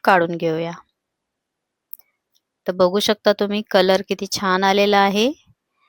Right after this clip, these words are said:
आणि कोळंबी ही खूप क्रिस्पी अशी झालेली आहे. तर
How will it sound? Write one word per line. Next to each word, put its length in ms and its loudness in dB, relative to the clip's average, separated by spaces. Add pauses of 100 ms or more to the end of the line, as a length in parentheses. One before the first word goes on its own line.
(280)
आणि 100 -4 (140)
कोळंबी 440 4
ही 240 0
खूप 400 0 (1600)
क्रिस्पी 420 -2
अशी 240 -2
झालेली 380 -4
आहे. 260 -4 (1800)
तर 80 -8